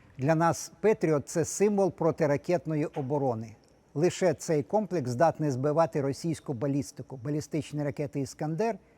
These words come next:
і аеробалістичні ракети «Кінжал». Велика кількість вбитих українців,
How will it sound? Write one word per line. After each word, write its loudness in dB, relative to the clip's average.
і 0
аеробалістичні 0
ракети -4
«Кінжал». -6
Велика 4
кількість 0
вбитих -2
українців, -6